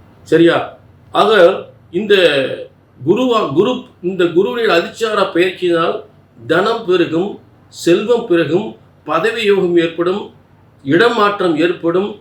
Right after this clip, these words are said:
அதே நேரத்தில் உயர்வான பல முன்னேற்றங்கள் ஏற்படுவதற்கு நூத்துக்கு நூறு வாய்ப்புகளை கொடுக்கும்.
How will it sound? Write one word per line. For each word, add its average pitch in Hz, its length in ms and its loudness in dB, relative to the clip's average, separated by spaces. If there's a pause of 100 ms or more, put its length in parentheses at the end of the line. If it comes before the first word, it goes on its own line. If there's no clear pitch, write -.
(320)
அதே 175 180 2
நேரத்தில் 208 360 2
உயர்வான 226 400 2 (160)
பல 202 100 0 (160)
முன்னேற்றங்கள் 196 720 -2
ஏற்படுவதற்கு 196 500 -2 (120)
நூத்துக்கு 202 520 -6
நூறு 202 240 2
வாய்ப்புகளை 180 500 0 (120)
கொடுக்கும். 151 560 -8